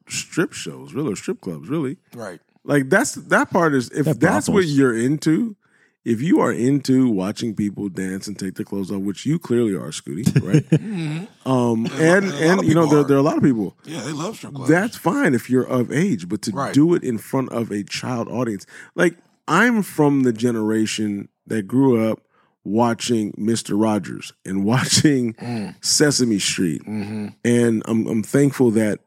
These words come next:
Speaker 1: you know, my kids had the opportunity to do that. I can't imagine one of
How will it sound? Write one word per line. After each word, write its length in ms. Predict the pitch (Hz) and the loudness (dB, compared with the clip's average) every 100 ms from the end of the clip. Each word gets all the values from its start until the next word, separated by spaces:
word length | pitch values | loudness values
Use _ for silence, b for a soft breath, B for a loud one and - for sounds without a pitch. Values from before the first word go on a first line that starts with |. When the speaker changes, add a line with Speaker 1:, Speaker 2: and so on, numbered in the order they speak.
| _ | _
Speaker 1:
you 140 | - 110 | -2 2
know, 140 | 104 | 2
my 160 | 92 85 | 0 -4
kids 600 | - - - 208 143 90 | -8 -6 2 4 4 2
had 160 | 101 90 | -4 -2
the 100 | 95 | -2
opportunity 440 | 82 - 98 90 | -4 -4 -2 0
to 60 | 82 | 0
do 140 | 85 | -2
that. 220 | 78 62 - B B | -4 -6 -14 B B
I 80 | - | -4
can't 220 | - 202 | 2 4
imagine 800 | 165 107 120 165 139 101 90 90 - b b b b | 4 4 4 4 2 0 -2 -4 -12 b b b b
one 360 | - 113 147 170 | -4 2 4 4
of 240 | 147 117 | 2 -2